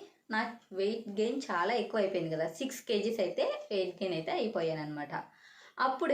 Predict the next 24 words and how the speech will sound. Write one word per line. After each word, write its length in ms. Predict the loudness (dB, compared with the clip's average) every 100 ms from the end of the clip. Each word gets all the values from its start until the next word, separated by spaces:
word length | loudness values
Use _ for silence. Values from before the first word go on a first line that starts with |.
| 4
ఏం 60 | 2 2
జరిగింది? 500 | 2 2 0 -2 -6 -8 -14 _ _ -6
నేను 360 | -2 2 2 2 -2 -4 0
వెయిట్ 260 | 0 2 2
లాస్ 200 | 2 2 2
అవ్వాలని 360 | 2 2 0 -2
అయితే 200 | 0 2 0 -6 _ _ _ _
ఖచ్చితంగా 580 | -10 -8 -4 0 0 2 0
పెట్టుకున్నాను. 520 | -2 -4 -4 -4 -6 -14 _ _ _ _ _ 0
నన్ను 160 | 2 2
ఎప్పుడు 320 | 0 -2 -2 0 2
చేయలేదు, 380 | 4 4 0 -2 -8 _ -20 -20 -20 -2
అంటే 120 | 2 4
డైట్ 240 | 4 4 2 -2
ఎప్పుడు 260 | -4 0 0 2
చేయలేదు, 280 | 0 0 -2 -2
కానీ 180 | -2 -2 -2
ఫస్ట్ 220 | -2 0
టైమ్ 160 | 0 2 0
అప్పుడైతే 340 | 0 0 0 0
చేశాను 320 | -2 -2 -4 -6
అనమాట. 300 | -6 -8 -8 -10 -14 _ _ _ _ _ -4
First 300 | -2 -2 0
of 100 | 0